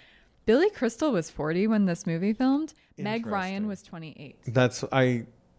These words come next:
Speaker 2: I, I think that was most apparent, especially when they're supposed to be college age.
Speaker 1: Yeah, he looked thirty in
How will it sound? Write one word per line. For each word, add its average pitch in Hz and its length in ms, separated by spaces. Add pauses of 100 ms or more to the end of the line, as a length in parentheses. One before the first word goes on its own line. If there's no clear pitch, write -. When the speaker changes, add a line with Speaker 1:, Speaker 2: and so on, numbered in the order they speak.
(1600)
Speaker 2:
I, 151 280
I 156 160
think 175 300
that 202 100
was 196 220
most 127 280
apparent, 113 360
especially 120 500
when 117 180
they're 107 160
supposed - 260
to - 40
be 104 80
college 107 460
age. 147 560
Speaker 1:
Yeah, 185 540
he 190 200
looked 220 380
thirty 139 480 (220)
in 135 120